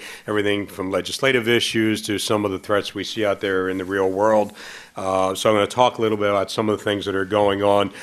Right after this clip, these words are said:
just to sort of update you as, as some of the things we're doing. Uh, but clearly, the crux of a lot of things we're doing, uh, come into the area of identity management, or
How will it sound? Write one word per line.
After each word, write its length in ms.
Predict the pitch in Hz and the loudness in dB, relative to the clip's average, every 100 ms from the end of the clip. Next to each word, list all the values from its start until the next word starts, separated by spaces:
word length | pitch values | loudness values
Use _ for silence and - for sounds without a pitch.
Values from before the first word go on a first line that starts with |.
| - - | -10 0
just 220 | 139 - | 2 2
to 60 | |
sort 240 | 117 131 110 | 0 2 2
of 60 | |
update 540 | 110 110 - 107 101 104 | 2 0 0 0 0 -2
you 300 | 110 104 101 | -2 0 0
as, 240 | 98 90 | -2 -4
as 220 | 104 95 - | -6 -6 -8
some 240 | - 123 | -4 -2
of 60 | 113 | 0
the 60 | 101 | 0
things 260 | 107 98 | -2 -2
we're 160 | 90 95 | -4 -6
doing. 440 | 90 101 98 87 - - - - - - | -2 0 0 -4 -10 -20 -18 -18 -18 -8
Uh, 380 | 117 110 107 104 | 2 6 6 4
but 360 | 156 131 120 | 2 0 0
clearly, 680 | - - 156 151 139 127 120 - | 0 4 6 6 4 4 0 -4
the 80 | 113 | -4
crux 480 | - 143 139 - | 0 2 2 2
of 40 | 123 | 2
a 60 | |
lot 220 | 120 113 113 | 4 6 4
of 100 | 101 | 2
things 260 | 110 107 | 0 0
we're 160 | 98 107 | 0 -2
doing, 460 | 101 107 107 104 - - - _ | 2 2 2 0 -6 -16 -20 _
uh, 420 | 107 101 98 98 95 - - 160 160 | 0 4 6 6 2 -4 -18 -20 -8
come 240 | - 123 | 0 2
into 160 | 117 107 | 2 0
the 160 | 104 104 | 0 0
area 180 | 104 | 2
of 100 | 101 | 0
identity 520 | 98 98 104 104 101 98 | 0 0 -2 -2 -2 -4
management, 640 | 98 98 98 90 101 98 | -2 -2 -4 -2 -2 -2
or 400 | 98 98 95 95 | -2 0 0 0